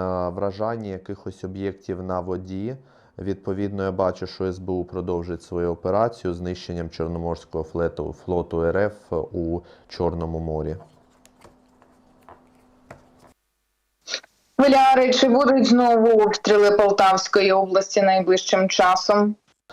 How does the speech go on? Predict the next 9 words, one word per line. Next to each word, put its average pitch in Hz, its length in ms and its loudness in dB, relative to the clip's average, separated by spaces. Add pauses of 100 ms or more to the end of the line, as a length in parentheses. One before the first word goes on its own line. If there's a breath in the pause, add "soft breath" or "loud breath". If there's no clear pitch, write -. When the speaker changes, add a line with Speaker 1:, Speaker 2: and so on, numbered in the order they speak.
(200 loud breath)
Speaker 1:
На 117 160 2
жаль, 139 260 2
так. 117 420 0
Це - 140 0
бу-, 107 160 -2
будуть 110 360 0
шахеди 127 640 0
та 107 220 0
балістика. 95 760 -2